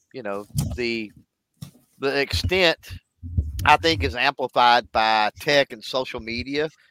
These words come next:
as that has evolved over the years. Everything seems worse now simply because there's just more people screaming about it. But, um, yeah, it'll, it'll, uh,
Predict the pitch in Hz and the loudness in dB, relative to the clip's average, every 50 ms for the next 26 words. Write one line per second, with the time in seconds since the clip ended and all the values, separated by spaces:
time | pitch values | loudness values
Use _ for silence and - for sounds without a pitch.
0 | _ _ _ - 113 113 - 120 113 113 123 120 113 107 107 95 110 110 113 117 | _ _ _ -8 -8 -4 -2 -2 -2 0 -2 -6 -6 -8 -6 -2 0 2 2 2
1 | 113 110 117 117 113 113 98 101 98 98 104 110 123 139 156 147 131 117 117 120 | 0 -2 -6 -6 -6 -10 -12 -12 -12 -10 -8 -8 -8 -8 -8 -6 -6 -6 -6 -8
2 | 117 123 113 104 - - - 139 131 131 131 127 113 104 107 113 123 123 123 - | -12 -12 -12 -12 -12 -12 -10 -8 -10 -10 -12 -14 -18 -14 -6 -4 -4 -4 -4 -6
3 | - 98 90 92 110 120 127 139 139 - 123 117 - 113 110 104 101 98 - - | -10 -8 -4 -2 0 0 0 -2 -2 -6 -10 -12 -8 -10 -10 -10 -10 -10 -8 -6
4 | 113 113 110 - - 107 101 - - 117 104 - 113 117 117 113 - 120 117 - | -6 -6 -6 -8 -14 -18 -20 -18 -18 -18 -18 -16 -12 -12 -12 -10 -10 -14 -16 -14
5 | 87 - - - - 120 120 123 127 120 113 123 127 143 165 165 - - _ _ | -18 -18 -18 -14 -14 -14 -12 -10 -10 -10 -2 0 2 2 0 -2 -6 -14 _ _
6 | - _ - - - _ _ _ _ 123 120 120 120 - - 127 117 113 113 110 | -20 _ -20 -20 -20 _ _ _ _ 2 2 2 2 0 -2 0 0 2 0 0
7 | 110 107 101 98 98 95 _ _ _ _ _ _ _ _ _ _ _ _ _ - | -2 -4 -6 -10 -18 _ _ _ _ _ _ _ _ _ _ _ _ _ _ -12
8 | 175 202 151 101 95 107 123 135 131 113 104 - - 110 117 127 120 113 110 107 | -8 -6 -6 -4 -4 -4 -4 -4 -6 -6 -8 -8 -8 -8 -6 -4 -4 -4 -4 -4
9 | 104 104 98 95 | -4 -4 -6 -8